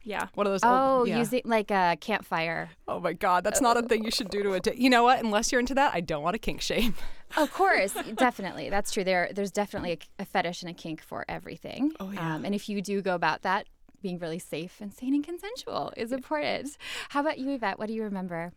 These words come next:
Speaker 2: Oh, from growing up, let's see. Same. I was raised Catholic, so I learned that condoms are bad, birth control is evil, and you should probably lose it in the butt first, or Jesus ki-, is kicking you out of heaven. So, of course,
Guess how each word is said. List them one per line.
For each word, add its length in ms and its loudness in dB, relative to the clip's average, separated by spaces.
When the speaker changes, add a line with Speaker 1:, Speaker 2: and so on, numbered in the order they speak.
Speaker 2:
Oh, 160 -6
from 240 -6
growing 300 -2
up, 120 -6
let's 120 -4
see. 280 -2
Same. 380 2
I 100 -2
was 160 -2
raised 280 -2
Catholic, 440 0
so 180 0
I 140 0
learned 460 -2
that 240 -2
condoms 420 -2
are 80 -2
bad, 340 2
birth 220 -2
control 360 -2
is 140 -4
evil, 340 0
and 140 -2
you 60 -4
should 160 -6
probably 300 0
lose 240 -2
it 80 -4
in 80 -4
the 80 -2
butt 200 -2
first, 320 -2
or 120 -4
Jesus 420 -2
ki-, 240 -2
is 220 0
kicking 240 -2
you 80 2
out 80 2
of 80 -2
heaven. 240 2
So, 160 0
of 100 -4
course, 340 0